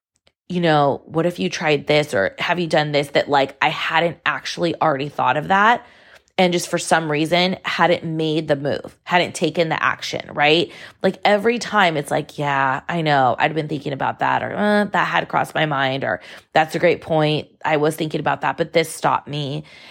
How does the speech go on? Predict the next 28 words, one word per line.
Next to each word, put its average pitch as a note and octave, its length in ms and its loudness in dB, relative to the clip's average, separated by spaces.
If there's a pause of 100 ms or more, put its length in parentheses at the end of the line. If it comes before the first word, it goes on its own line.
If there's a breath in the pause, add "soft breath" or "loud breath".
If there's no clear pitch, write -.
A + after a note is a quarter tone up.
(160 loud breath)
And F3+ 160 2
so, F3 480 4 (760)
you F#3 120 -4
know, D#3 340 4 (480 loud breath)
really G3+ 460 2
tapping F3 420 0
into D#3+ 260 -4
your - 200 -2
own D#3+ 240 0
intuition F3 880 -2
around D#3 340 2
what D3+ 140 0
you're E3 160 -4
doing, D#3 600 -2 (300 loud breath)
because F#3+ 460 2 (260)
on F3 200 4
the F3 80 0
flip B3+ 260 0
side E3+ 220 4
of D#3+ 100 0
that, D3 220 2
how F#3 200 0
many G3 220 -2
times D#3+ 680 -2 (320 soft breath)
have F#3 240 0
you E3+ 120 -2
done E3 340 2
something C#3+ 560 -2